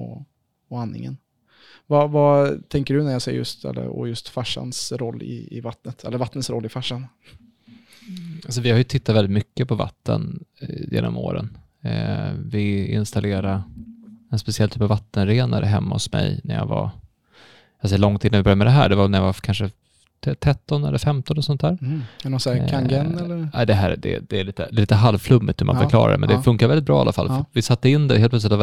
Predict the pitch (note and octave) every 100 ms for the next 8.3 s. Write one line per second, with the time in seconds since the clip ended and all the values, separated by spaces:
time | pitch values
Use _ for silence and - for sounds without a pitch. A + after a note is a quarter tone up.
0 | G#2+ A2+ A2+ A2 A#2 G#2+ G#2 C3 B2+ -
1 | G#2+ C3 C3 - - - - A#2+ A2+ -
2 | B2 G#2+ A#2 A2 - C#3+ C3+ D#3+ A2+ A#2+
3 | D3 - - - C3 D#3 - - - -
4 | G#2 G#2 G2 - A#2+ A#2 A#2+ A2+ A2+ G2+
5 | - A2+ A2 C3+ - G#2+ G#2 G2+ F#2+ -
6 | B2+ C3+ A#2+ - G2+ G#2 G2+ - - G#2
7 | G#2+ - A2+ G#2 - G2 A2+ A2 G#2 G#2
8 | G2+ G2+ G2+